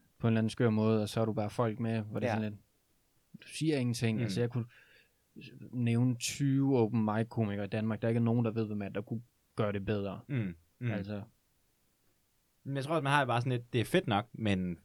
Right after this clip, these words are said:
Speaker 3: du ved, wrong. Du ved, ligesom kommunisme, ikke? Altså,
Speaker 1: <laughs>
Speaker 3: hvad hedder det? Øh,
Speaker 1: Jamen,
Speaker 3: wrong
Speaker 1: det
Speaker 3: species, ikke? Altså, wrong context, ikke? Altså, sådan, det kan bare ikke lade sig gøre.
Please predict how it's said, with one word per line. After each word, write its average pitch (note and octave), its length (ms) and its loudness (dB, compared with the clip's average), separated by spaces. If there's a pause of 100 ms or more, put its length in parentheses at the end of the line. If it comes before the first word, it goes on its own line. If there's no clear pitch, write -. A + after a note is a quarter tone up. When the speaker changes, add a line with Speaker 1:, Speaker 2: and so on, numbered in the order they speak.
(240)
Speaker 3:
du G#2+ 40 -4
ved, G2 160 4
wrong. G#2+ 540 -2
Du A#2+ 40 -8
ved, G#2 80 -4
ligesom D3+ 180 -2
kommunisme, C3+ 500 2
ikke? C3 120 -6 (160)
Altså, B2+ 220 2 (260)
Speaker 1:
<laughs> D3 240 6
Speaker 3:
hvad C#3+ 100 6
hedder C#3 220 8
det? A#2 140 2
Øh, A2 80 6
Speaker 1:
Jamen, G#2+ 340 6
Speaker 3:
wrong C#3 120 10
Speaker 1:
det C#3 80 8
Speaker 3:
species, F#3 440 -2
ikke? C3 160 0
Altså, B2 240 2
wrong C#3 260 6
context, D#3 520 0
ikke? D#3 140 -6 (100)
Altså, A2+ 220 -8
sådan, A2+ 260 -4
det A2+ 120 -6
kan A#2+ 80 -2
bare A#2 100 -2
ikke A#2+ 100 -2
lade A#2 120 0
sig A#2 100 -8
gøre. C3+ 400 4